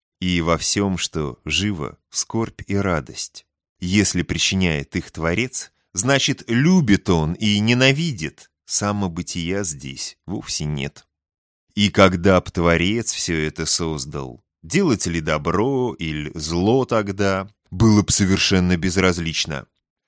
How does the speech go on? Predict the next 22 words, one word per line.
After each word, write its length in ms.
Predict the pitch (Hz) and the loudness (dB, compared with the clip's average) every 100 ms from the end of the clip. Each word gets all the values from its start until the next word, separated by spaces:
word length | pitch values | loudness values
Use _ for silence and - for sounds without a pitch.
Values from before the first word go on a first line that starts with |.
| _ - | _ -10
Все 380 | - - 147 135 | -2 2 4 4
тогда 540 | 98 95 95 104 98 | 4 2 2 4 4
его, 600 | 80 90 107 123 139 73 | 2 0 0 2 2 2
и 260 | 76 76 73 | -2 -6 -6
все 360 | - - 139 110 | -4 0 2 2
есть 540 | 80 85 80 - - - | 0 -4 -4 -6 -10 -10
в 180 | 85 95 | -6 -2
нем. 420 | 87 78 73 - _ _ _ _ _ _ _ _ _ _ _ _ 76 | 0 -2 -4 -12 _ _ _ _ _ _ _ _ _ _ _ _ -16
Если 420 | 78 82 - 85 | -8 -6 -6 -6
ж 120 | - | -6
рядом 360 | 80 80 80 78 | -2 -2 -2 -4
с 120 | - | -2
ним 200 | 85 80 | -4 -4
другой 380 | 85 73 87 101 | -6 -4 -4 -4
есть 260 | 82 - | -6 -10
кто-то, 460 | - 80 69 65 - _ _ _ | -12 -10 -10 -12 -18 _ _ _
значит, 480 | 95 127 139 156 - | 2 6 6 4 4
он 240 | 151 151 127 | 4 4 2
не 180 | 131 | 2
есть 320 | 151 98 98 - | 2 2 0 0
конец 380 | 143 147 92 | 2 2 -2
всего. 520 | - - 113 104 - | -2 -2 0 0 -4